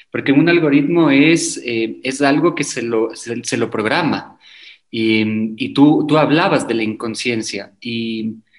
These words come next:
y el tema es justamente eso. El peligro no es, eh, el, la, la creación de un algoritmo. Para mí el peligro es que el ser humano no se preocupa en el desarrollo de su conciencia.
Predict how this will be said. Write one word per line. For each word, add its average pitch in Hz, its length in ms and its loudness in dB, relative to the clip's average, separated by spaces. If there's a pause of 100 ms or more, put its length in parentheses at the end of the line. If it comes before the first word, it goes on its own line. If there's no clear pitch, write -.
(300)
y 127 80 0
el 123 100 0
tema 180 220 2
es 185 100 0
justamente 170 760 2
eso. 180 180 2
El 170 160 0
peligro 156 480 4
no 156 240 4
es, 185 500 2
eh, 117 540 -2
el, 120 220 -12 (420)
la, 123 240 0
la 123 160 0
creación 127 540 4
de 135 40 4
un 120 160 -2
algoritmo. 113 840 -4
Para 123 140 0
mí 147 120 4
el 196 140 0
peligro 175 500 4
es 160 220 0
que 180 100 2
el 139 120 2
ser 160 260 0
humano 160 680 2
no 135 300 2
se 160 160 -2
preocupa 147 840 -2
en 143 200 4
el 160 160 4
desarrollo 139 840 0
de 117 180 -8
su - 180 -8
conciencia. 117 720 -4